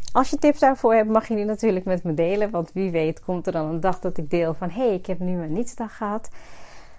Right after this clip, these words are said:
Ehm, maar ik ga nu even met je delen wat ik dus eigenlijk van mijn, ehm, ja, van mijn leer-, wat ik uit mijn leerproces heb gehaald. En misschien ook jou aan het denken zet om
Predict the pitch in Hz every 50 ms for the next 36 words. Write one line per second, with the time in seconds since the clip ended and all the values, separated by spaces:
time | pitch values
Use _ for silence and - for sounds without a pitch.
0 | - - - - - - 233 226 226 226 233 226 214 - - - - - - 302
1 | - - 320 302 285 247 277 - 277 254 247 247 254 208 226 226 233 233 214 190
2 | 202 233 - - 247 - - 190 - - - 185 190 190 202 190 - - 180 175
3 | 170 165 160 160 160 156 156 151 - - 156 147 147 147 147 147 147 143 143 147
4 | 147 151 151 - - - 202 196 156 - - 180 170 165 156 160 160 165 185 208
5 | 220 220 - - - 190 - 208 - - 185 180 185 175 170 170 180 208 226 226
6 | - 214 - - 202 180 - 190 - - - 175 170 165 170 175 175 - - 165
7 | 165 170 165 - - - 226 226 - - 196 175 - - 165 165 185 214 214 220
8 | 220 214 202 - 196 190 190 190 - 190 170 - 180 175 180 - - - - 170
9 | 165 160 165 160 165 -